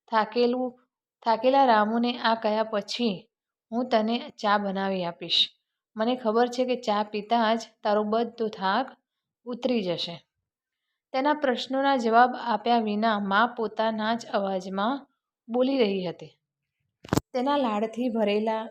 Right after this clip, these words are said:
શબ્દોથી મારી આંખો ભીની થઈ ગઈ. દરેક વાતચીત દરમિયાન મારી કલ્પનામાં બાઉજી આવવા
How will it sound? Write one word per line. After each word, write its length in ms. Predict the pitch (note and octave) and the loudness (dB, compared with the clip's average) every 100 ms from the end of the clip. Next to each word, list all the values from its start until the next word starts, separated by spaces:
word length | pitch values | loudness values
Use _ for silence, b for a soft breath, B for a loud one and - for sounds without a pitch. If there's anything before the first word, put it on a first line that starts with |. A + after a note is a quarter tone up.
| - | -10
શબ્દોથી 720 | - A3 G#3+ G3+ C4+ C4 C4 | -4 -4 -4 -4 -4 -2 -2
મારી 380 | A#3+ A3 G#3+ A3+ | 0 0 0 0
આંખો 640 | G3 F#3 - A#3 F#3 - _ _ _ _ G3 | -2 -8 -2 -2 -2 -8 _ _ _ _ -18
ભીની 420 | F3+ A#3 A#3+ C#4 | -2 0 2 0
થઈ 280 | C#4 G3+ F3 | -2 -4 -4
ગઈ. 220 | E3+ E3 _ _ _ _ _ _ - | -8 -12 _ _ _ _ _ _ -2
દરેક 520 | A#3+ C4 D#4 D#4 - - | 2 4 2 -2 -12 -16
વાતચીત 760 | A3 G#3+ A3+ A#3 A#3 - A#3+ A#3+ | -4 4 4 2 -8 -6 -6 -6
દરમિયાન 640 | G#3+ G#3 G3 G3+ G#3 G#3 G#3 _ _ _ _ _ | -2 -2 -2 -4 -4 -4 -8 _ _ _ _ _
મારી 300 | G#3+ A3 C4 | -2 0 0
કલ્પનામાં 1120 | C4+ A#3 A3 G#3+ A#3 B3 A#3+ A3+ F#3 - A3 G#3+ | 0 0 0 -2 -4 -2 0 -2 -6 -14 -10 -4
બાઉજી 600 | G#3 G#3 A3 G#3+ B3+ B3+ | 0 0 -2 -6 -8 -8
આવવા 600 | A#3 G3+ G3 G#3 A#3 | -6 -4 -2 -2 -4